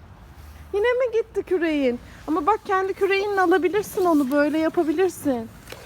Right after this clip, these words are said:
Al böyle. Al anneciğim. Hıh.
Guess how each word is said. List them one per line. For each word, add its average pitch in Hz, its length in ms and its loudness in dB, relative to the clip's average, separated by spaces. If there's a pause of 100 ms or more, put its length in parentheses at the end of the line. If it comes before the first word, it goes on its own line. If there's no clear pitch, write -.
(420)
Al 370 260 2
böyle. 349 380 0 (2250)
Al 415 160 0
anneciğim. 392 560 -2 (340)
Hıh. 370 120 -4